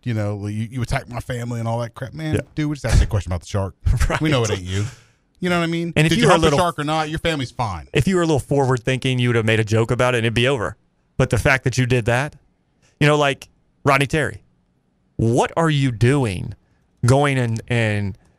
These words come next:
Speaker 2: accosting the other team when you put, uh, horns down after they get a massive win? Do you think you're gonna see horns down the rest of the
Speaker 1: Oh, I
Speaker 2: year?
Speaker 1: know.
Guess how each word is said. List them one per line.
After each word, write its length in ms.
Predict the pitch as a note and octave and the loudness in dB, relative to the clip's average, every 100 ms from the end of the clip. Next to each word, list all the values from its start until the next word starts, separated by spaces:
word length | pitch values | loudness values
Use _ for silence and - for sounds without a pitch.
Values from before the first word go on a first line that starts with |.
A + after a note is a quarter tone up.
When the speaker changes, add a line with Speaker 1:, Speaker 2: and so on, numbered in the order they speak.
| _ | _
Speaker 2:
accosting 680 | A2+ - D#3+ D#3 - C#3+ B2+ | 0 2 2 0 0 0 2
the 140 | A#2 | 2
other 180 | B2+ B2 | 2 0
team 340 | G#2+ C3+ C3 A2 | -2 0 0 2
when 300 | A2 G#2+ F#2+ - _ - | 0 0 -4 -10 _ 0
you 120 | A2+ | 4
put, 220 | - C3 | 4 4
uh, 160 | A2 F#2 | 2 0
horns 340 | C3 B2+ G#2+ | 0 0 0
down 380 | G2+ G#2+ F2+ - - _ _ _ _ _ _ | 0 0 -2 -8 -16 _ _ _ _ _ _
after 220 | A#2+ A#2 B2 | 0 2 2
they 100 | A#2+ | 2
get 120 | B2 | 2
a 40 | A2 | 0
massive 420 | A2+ A2+ - F#2 | 2 0 -2 -4
win? 340 | G2+ F#2 F2+ - _ _ _ - | -2 -2 -6 -12 _ _ _ -2
Do 120 | A2 D#3+ | 2 2
you 180 | G3 | 2
think 240 | F#3+ F#3 F3+ | -2 -4 -2
you're 80 | F3+ | -2
gonna 180 | E3 D3+ | -2 -2
see 160 | F3 | 0
horns 300 | C3 C#3 C3+ | 0 0 0
down 160 | C#3 C#3+ | -2 0
the 80 | C3 | 0
rest 200 | B2+ - | 0 0
of 60 | |
the 60 | A2+ | 2
Speaker 1:
Oh, 40 | |
I 20 | - | 2
Speaker 2:
year? 80 | - | 0
Speaker 1:
know. 280 | E2 E2 | -2 -6